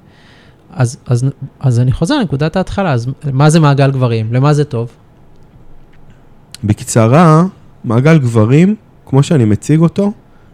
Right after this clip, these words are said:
Speaker 2: זה מקום שגבר... יכול לבוא ולהגיד איך הוא מרגיש ולמה הוא זקוק. שזה שני השאלות, או שני הדברים להגיד, אה, הקשים ביותר. כי מה אני מרגיש, זה משהו שגברים למדו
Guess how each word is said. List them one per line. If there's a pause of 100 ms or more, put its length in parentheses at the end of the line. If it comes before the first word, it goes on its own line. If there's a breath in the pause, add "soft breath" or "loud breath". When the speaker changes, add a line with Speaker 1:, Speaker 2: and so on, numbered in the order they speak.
Speaker 2:
זה
מקום (100)
שגבר... (560 soft breath)
יכול
לבוא
ולהגיד
איך
הוא
מרגיש
ולמה
הוא
זקוק. (340 soft breath)
שזה
שני (320)
השאלות,
או
שני
הדברים
להגיד,
אה, (320)
הקשים
ביותר. (720 soft breath)
כי
מה
אני
מרגיש,
זה
משהו
שגברים
למדו